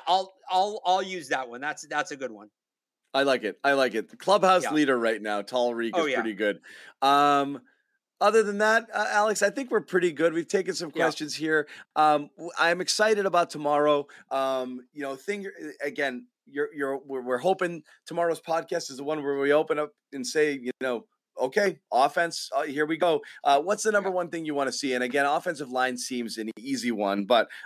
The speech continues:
Speaker 2: uh, you know, what do you wanna see tomorrow that would kinda, you know, make you feel better about, um, you know, the last, l-, last few practices?
Speaker 1: I mean, that's it. Consistency on offense, right? I talked about it at the beginning of the show. The reason they practiced the way they did today was that slow motion swing, go back through, see what's going wrong, fix it.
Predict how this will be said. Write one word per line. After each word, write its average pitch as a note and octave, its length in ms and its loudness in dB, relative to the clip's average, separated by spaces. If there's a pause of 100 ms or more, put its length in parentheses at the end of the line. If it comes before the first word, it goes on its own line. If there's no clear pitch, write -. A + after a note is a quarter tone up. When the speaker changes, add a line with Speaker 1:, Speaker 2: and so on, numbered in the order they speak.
Speaker 2:
uh, A#2+ 180 4
you C#3+ 80 -2
know, C3 100 0
what C#3+ 160 -4
do F#3 60 -4
you F3+ 60 2
wanna F3+ 160 0
see - 180 -8
tomorrow A#2 440 -2
that G#2+ 120 -4
would G#2 180 -12
kinda, A2 380 -4
you A2+ 80 -12
know, G2+ 100 -8
make G2 240 -10
you G2 60 -10
feel G2+ 220 -6
better F#2+ 320 0
about, F2+ 320 0 (280)
um, F#2+ 480 0 (120)
you G#2+ 100 -10
know, F#2 100 -6
the F2+ 80 -6
last, F#2 360 -2 (100)
l-, G2+ 180 -6
last G2 240 0
few G2 120 -4
practices? - 640 -4 (300)
Speaker 1:
I D#3+ 80 -2
mean, F3 120 -8
that's F#3 260 -4
it. A3+ 140 -8
Consistency F3 640 -10
on E3 120 -6
offense, D#3 400 -10
right? D3 180 -4
I C3+ 80 -6
talked D#3 320 -6
about D#3 160 -6
it D#3 40 -8
at D3 80 -8
the C#3+ 60 -20
beginning D3+ 300 -10
of D3+ 60 -10
the C#3+ 80 -10
show. E3+ 260 -4
The A2+ 120 -12
reason D3 280 -12
they C#3+ 100 -8
practiced D3 520 -6
the C#3 60 -12
way C#3 180 -8
they C#3 140 -8
did C#3 200 -10
today C#3 300 -4
was C3 180 -10
that B2+ 180 -6
slow C3+ 260 -2
motion C#3 380 -12
swing, D3+ 400 -10
go C3+ 200 -8
back C3+ 340 -4
through, D3+ 220 -4
see C#3 180 -10
what's D3+ 200 -6
going C#3+ 260 -8
wrong, C#3 260 2
fix - 340 -6
it. E3+ 200 2